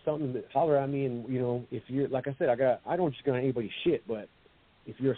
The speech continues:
solid dude and I listen, I like your shit, I'll get on it. You know what I mean? So producers will give us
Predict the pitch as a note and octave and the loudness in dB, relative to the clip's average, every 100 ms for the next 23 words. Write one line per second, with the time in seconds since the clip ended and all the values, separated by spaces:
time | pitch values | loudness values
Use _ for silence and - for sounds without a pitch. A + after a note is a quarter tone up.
0 | - B2 B2 A#2 B2+ C#3 C#3 B2+ A2+ G#2 | 2 2 2 2 2 4 4 2 -2 -4
1 | B2 - A#2 G#2+ A#2+ C3 - C#3+ D3 A2+ | -6 -8 -4 -2 -2 -4 -2 2 2 2
2 | D3 C#3 G#2+ A#2+ A2+ A#2 A2+ B2 - - | 0 0 0 -2 -4 -2 0 -2 -4 -16
3 | - - - E3+ D3 C3+ _ _ _ _ | -20 -20 0 0 0 -4 _ _ _ _
4 | _ _ _ - B2+ D#3 D#3 C3 A#2+ B2+ | _ _ _ -6 -2 -2 -2 -6 -2 -2
5 | B2+ | -2